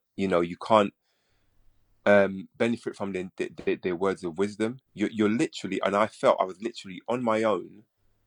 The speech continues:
having to process all of that and to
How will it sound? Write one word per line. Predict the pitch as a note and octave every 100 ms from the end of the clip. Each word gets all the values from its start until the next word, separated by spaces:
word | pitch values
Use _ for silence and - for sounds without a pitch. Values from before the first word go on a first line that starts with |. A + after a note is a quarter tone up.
| _ _ _ _ _
having | - A#2 G#2+ G#2
to | -
process | - A#2 G#2+ - E2+ -
all | F#2 E2+
of | D#2
that | E2 D#2+ - _ _ _ _ _ _ _ _
and | G2 F#2+ F#2 F2+ - _ _ _ _ _ -
to | - G#2+ G2 F#2+ F#2